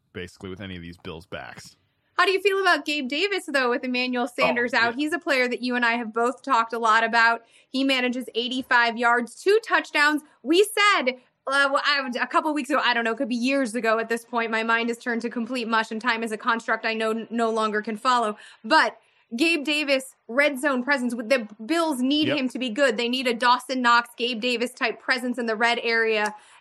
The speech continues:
Speaker 2: in order to excel. And in fact, he showed up this week. No Emmanuel Sanders to kind of cloud up the choices for Josh Allen.
Speaker 1: Yeah, I mean, I've said about Gabe Davis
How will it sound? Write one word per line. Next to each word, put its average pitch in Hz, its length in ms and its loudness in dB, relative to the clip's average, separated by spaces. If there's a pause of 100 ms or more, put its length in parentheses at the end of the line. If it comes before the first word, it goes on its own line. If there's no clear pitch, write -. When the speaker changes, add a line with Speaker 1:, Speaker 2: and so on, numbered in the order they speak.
Speaker 2:
in 269 140 2
order 254 320 2
to 247 220 -4
excel. 269 640 0 (240)
And 240 340 0 (100)
in 247 140 0
fact, 269 300 2
he 285 100 0
showed 269 320 2
up 330 220 2
this 262 200 -4
week. 262 300 -6 (160)
No 247 200 0
Emmanuel 247 420 0
Sanders 247 340 -2
to - 80 -10
kind 240 160 0
of 214 140 -4
cloud 233 360 4
up 220 140 0 (100)
the 208 160 -8
choices 233 640 -4
for 208 220 -6
Josh 196 280 -6
Allen. 208 360 -10 (720)
Speaker 1:
Yeah, 165 240 4
I 135 100 2
mean, 156 160 -2
I've 165 160 2
said 196 140 2
about 170 240 2
Gabe 160 240 -2
Davis 147 520 -4